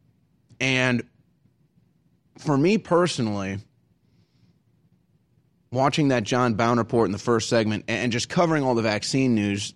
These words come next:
for, uh, that I have for the last week and a half now, I know where I stand. I know my mission. And you know what? It's ugly to be in the position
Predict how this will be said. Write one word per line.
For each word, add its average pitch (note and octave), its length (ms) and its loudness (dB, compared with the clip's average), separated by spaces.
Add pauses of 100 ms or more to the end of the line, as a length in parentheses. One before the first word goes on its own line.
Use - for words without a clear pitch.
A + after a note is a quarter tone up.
(100)
for, G#2 160 -2
uh, G2+ 180 0
that F#2+ 240 -4
I G#2 100 0
have A2 240 0
for G2+ 120 -6
the G2 80 -4
last G#2 280 -2
week A2 200 -4
and F2 80 -6
a F#2+ 40 -8
half G#2+ 300 -4
now, E2 320 -8 (3750)
I D#3+ 120 0
know E3+ 140 4
where G#2 140 0
I F#2 120 -6
stand. - 380 -12 (2000)
I C3+ 120 0
know C#3 100 2
my F#2+ 180 -4
mission. - 420 -14 (960)
And A2+ 80 -4
you A#2 60 0
know B2 140 0
what? A#2 300 0 (120)
It's G2+ 240 -10
ugly F#2 440 -8 (140)
to G#2+ 100 -6
be F#2 380 -4 (580)
in G2 120 -4
the F#2 80 -6
position F#2 640 -6